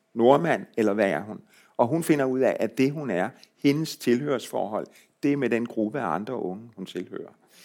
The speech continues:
Øhm, og, og, øh, det, som er så interessant ved serien, den er, at den viser en gruppe af unge,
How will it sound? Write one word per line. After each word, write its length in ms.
Øhm, 560
og, 340
og, 380
øh, 200
det, 140
som 140
er 80
så 120
interessant 520
ved 60
serien, 380
den 260
er, 240
at 220
den 140
viser 440
en 200
gruppe 420
af 100
unge, 320